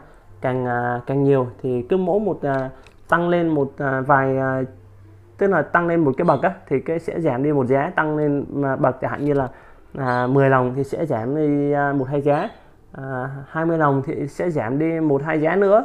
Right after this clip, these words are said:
à, ba mươi lồng thì giảm thêm một hai giá nữa, nó cứ tăng tăng lên như vậy đó anh em. Anh em, mình nói vậy để cho anh em dễ hiểu ha.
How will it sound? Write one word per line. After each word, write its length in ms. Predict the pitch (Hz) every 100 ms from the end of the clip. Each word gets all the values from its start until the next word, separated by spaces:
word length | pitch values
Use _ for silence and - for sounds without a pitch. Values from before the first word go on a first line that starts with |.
| -
à, 220 | 147 139 135 -
ba 240 | - 160
mươi 140 | 175 175
lồng 220 | 156 147
thì 160 | 175 170
giảm 340 | 151 120 110
thêm 300 | 147 165 165
một 120 | 151
hai 140 | 156 156
giá 160 | 156
nữa, 280 | 180 160 220
nó 100 | 202
cứ 140 | 196 202
tăng 220 | 175 160
tăng 160 | 165 165
lên 140 | 160
như 80 | 160
vậy 160 | 156
đó 80 | 160
anh 140 | 175 165
em. 120 | 151 - - -
Anh 140 | - 156
em, 200 | 147 139
mình 100 | 131
nói 140 | 139
vậy 120 | 175
để 60 | 127
cho 140 | 143
anh 100 | 139
em 120 | 139 139
dễ 140 | 165
hiểu 200 | 147 113
ha. 140 | 151